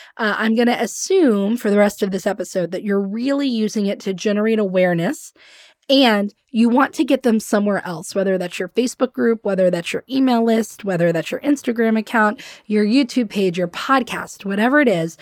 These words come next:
you're directing them to go somewhere else to deepen and nurture that relationship with you, okay? But you could use it, and as it grows, you could very easily use it for the other stage, okay? All right, cool.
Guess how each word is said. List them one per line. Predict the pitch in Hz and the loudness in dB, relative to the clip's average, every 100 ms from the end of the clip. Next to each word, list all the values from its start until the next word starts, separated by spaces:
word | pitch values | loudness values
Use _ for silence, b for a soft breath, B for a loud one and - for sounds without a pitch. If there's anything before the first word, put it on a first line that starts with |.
| B B - | B B -4
you're | 214 | -2
directing | 202 220 214 240 - 277 254 | 2 2 2 -2 -2 0 2
them | 220 | 0
to | 214 208 | -2 -4
go | 208 | -4
somewhere | - 202 196 | -2 -2 0
else | - 190 196 - | -2 -2 -4 -8
to | - 175 - | -10 -10 -12
deepen | - 208 202 254 294 302 B B _ | -8 -6 2 4 4 2 B B _
and | 185 185 | 0 2
nurture | 190 190 - 196 196 190 b b _ - | 2 0 0 0 0 -2 b b _ 0
that | 202 214 | 0 0
relationship | 202 185 170 190 190 196 175 _ _ _ _ _ | 0 -2 -4 -8 -6 -4 -6 _ _ _ _ _
with | 180 190 175 | 0 2 2
you, | 165 165 202 _ _ _ | -2 -12 -16 _ _ _
okay? | 170 190 180 214 330 B B - | -8 -4 -2 -2 -2 B B 0
But | 339 262 - | 2 2 2
you | 247 | 0
could | 277 - 339 | 2 0 2
use | 254 285 196 | 2 2 2
it, | 170 - | 0 0
and | 214 | -2
as | 226 220 208 | 0 -2 -4
it | |
grows, | 175 262 226 185 170 | 0 2 4 4 0
you | |
could | 208 220 190 | -4 -4 -2
very | 208 233 220 | 0 2 2
easily | 190 180 196 | -4 -4 -2
use | 180 170 | -2 -6
it | 185 | -8
for | 160 | -8
the | 160 165 | -10 -12
other | - | -14
stage, | - - - - - | -16 -16 -16 -18 -12
okay? | 214 294 - _ _ - | -6 -6 -8 _ _ -10
All | |
right, | 170 | -10
cool. | - - | -10 -12